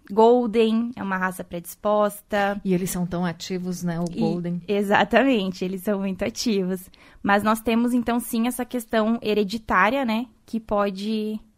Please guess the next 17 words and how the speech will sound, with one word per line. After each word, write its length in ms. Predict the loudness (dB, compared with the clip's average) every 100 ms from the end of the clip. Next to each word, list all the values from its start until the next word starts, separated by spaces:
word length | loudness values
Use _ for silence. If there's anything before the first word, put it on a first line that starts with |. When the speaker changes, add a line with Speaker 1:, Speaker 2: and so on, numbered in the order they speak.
| -10
Speaker 1:
é, 480 | -6 -4 -4 -6 -8
que 100 | -8
pode 240 | -6 -6
ser 100 | -4
uma 80 | -6
questão 220 | -6 -8
hereditária. 600 | -8 -10 -8 -6 -6 -8 -18 -20 -20 -20 -20 -20 -12
Speaker 2:
E 80 | -10
quais 260 | -6 -4 -2
são 140 | -2
os 80 | -4
sintomas 680 | -4 -4 -2 -2 -2 -6 -8
que 160 | -6 -4
esses, 580 | -4 -4 -8 -8 -12 _
é, 240 | -4 -2
cachorros 480 | -2 -6 -4 -6 -2
apresentam? 720 | -4 -2 -4 -4 -8 -10 -14